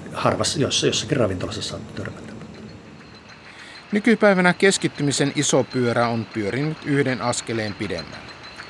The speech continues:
Speaker 2: Jos Hartwall ja Sinebrykov rohmusivat aikanaan suomalaisia panimoita, niin nyt ne ovat puolestaan ulkomaisessa omistuksessa. Sinebrykov on osa Carlsberg-ryhmää ja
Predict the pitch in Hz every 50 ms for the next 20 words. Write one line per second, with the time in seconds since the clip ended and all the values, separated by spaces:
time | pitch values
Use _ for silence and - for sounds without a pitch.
0 | - - - - 135 127 - - - 123 120 123 120 - - - - 151 143 143
1 | 143 143 143 135 - - - - - - 127 120 117 123 - - 151 - - 156
2 | 151 - - - 123 - - 135 127 123 123 123 113 - - 147 139 147 147 -
3 | 160 156 156 - - 160 147 147 147 - 175 165 156 151 143 139 139 135 - 156
4 | 139 135 - - 139 139 135 131 131 127 123 120 - 127 127 131 127 123 131 -
5 | - - - - - - - 185 - - 117 110 131 202 - - - 196 160 156
6 | 135 - - 139 135 131 117 - - 127 120 113 107 - 107 104 92 90 - -
7 | - - - - 101 90 85 80 - - - - - - - - - - - -
8 | - - - - - - - - - - - - - - - 104 101 107 107 -
9 | - 120 120 - - 139 120 - - 127 127 - - 120 - - 123 117 110 -
10 | - - 110 113 123 120 - - 139 143 135 131 127 135 135 131 139 131 123 127
11 | 127 123 123 123 123 123